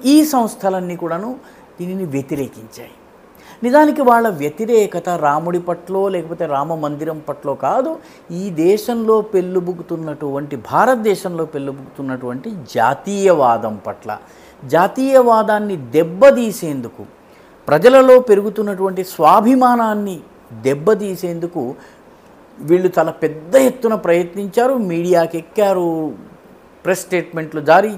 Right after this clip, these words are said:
చేశారు, ఊరేగింపులు నిర్వహించారు, దీని నుంచి మేము వైదొలుగుతామని చెప్పి ప్రకటించారు. ఇంత చేసినా కూడాను ఈ ఇండియా మార్చ్ ఏదైతే ఉందో ఇది చాలా విజయవంతంగా జరిగింది, గతం కన్నా ఎక్కువ మంది ప్రజలతో జరిగింది. అమెరికన్,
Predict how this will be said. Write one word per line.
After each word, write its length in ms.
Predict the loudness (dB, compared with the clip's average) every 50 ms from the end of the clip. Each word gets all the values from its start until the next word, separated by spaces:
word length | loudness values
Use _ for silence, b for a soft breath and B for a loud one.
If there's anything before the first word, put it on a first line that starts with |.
| -4 -4
చేశారు, 420 | -4 -2 -2 -2 0 0 -2 -4 -6 -8 -10 B B B B B B B -20 -10 -4 0 4
ఊరేగింపులు 600 | 6 6 6 6 6 2 0 0 -2 -2 -2 -2 -2 -2
నిర్వహించారు, 640 | -4 -4 -4 -4 -4 -2 -4 -4 -2 0 0 0 0 -2 -2
దీని 140 | -4 -2 -2 -4
నుంచి 180 | -4 -4 -4 -4 -4
మేము 180 | -4 -4 -6 -4 0 2
వైదొలుగుతామని 800 | 2 2 6 6 6 6 6 2 -2 -2 -2 -2 -2 -4 -6 -6 -6
చెప్పి 200 | -6 -6 -6 -8 -8 -6
ప్రకటించారు. 680 | -8 -6 -6 -8 -8 -8 -10 -6 -2 -2 0 0 -2 -4 -6 B B B B B B B -6 -4
ఇంత 240 | -4 -4 2 4 4 4 4 6
చేసినా 380 | 6 6 6 4 0 -2 -4 -4 -2 -2
కూడాను 340 | -2 0 0 0 0 -2 -6 -6 -8 B B B B B -14 -8 -4 -2
ఈ 20 | -2 -2 -2 -6 -10 -16 -20 -20 -20 _ -20 -20 -20 -14 -10
ఇండియా 260 | -6 -2 2 4 4 4 4 4
మార్చ్ 320 | 4 4 4 2 -2 -4 -4
ఏదైతే 280 | -2 -2 -4 -6 -6 -6 -8
ఉందో 160 | -2 0 0 0 0
ఇది 120 | 0 -4 -6 -2 -2
చాలా 180 | 0 0 0 -2 -2 -4
విజయవంతంగా 800 | -2 2 4 4 6 4 2 0 -4 -4 -4 -4 -2 0 0 0 0 0
జరిగింది, 400 | -2 -2 -4 -8 -10 -8 -8 -8 -8 -4 -4
గతం 280 | -4 -2 -2 -6 -6 -4 -6 -4 -2
కన్నా 220 | -2 0 2 2 2 2 0
ఎక్కువ 260 | -2 -4 -2 -2 0 0 -2 -4
మంది 180 | -6 -8 -8 -6 -4
ప్రజలతో 440 | -4 -4 -2 -4 -4 -4 -4 -6 -6 -4 -4
జరిగింది. 420 | -4 -4 -6 -8 -8 -8 -8 -8 -8 -10 B B B B B B B 0 2
అమెరికన్, 460 | 4 4 4 4 2 0 0 0